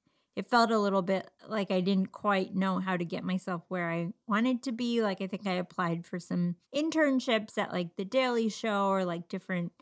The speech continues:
comedic outlets, but it felt like I didn't maybe have the experience that other kids looking to do the same thing had to back up, like,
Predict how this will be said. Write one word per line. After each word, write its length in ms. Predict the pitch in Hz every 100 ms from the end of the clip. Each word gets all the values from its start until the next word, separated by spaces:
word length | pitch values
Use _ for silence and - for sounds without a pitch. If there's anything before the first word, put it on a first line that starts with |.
| - -
comedic 480 | 202 208 196 190
outlets, 520 | 180 185 190 196 190 -
but 200 | 196 185
it 160 | 175
felt 240 | - 185 -
like 220 | 190 180
I 120 | 170
didn't 420 | 170 185 175 180
maybe 340 | 190 175 170 175
have 240 | 175 175
the 80 | 180
experience 680 | 170 - 190 180 180 180 -
that 220 | 175 175 _ _ -
other 460 | 190 185 180 185
kids 500 | - 196 190 170 - 233
looking 380 | 196 - 196 180
to 80 |
do 140 | 175 180
the 120 | 175
same 280 | - 180 180
thing 340 | 185 185 190 _ _ _ _
had 520 | - 220 214 208 196 - -
to 100 | 190
back 320 | 175 185 -
up, 240 | 185 -
like, 200 | 185 180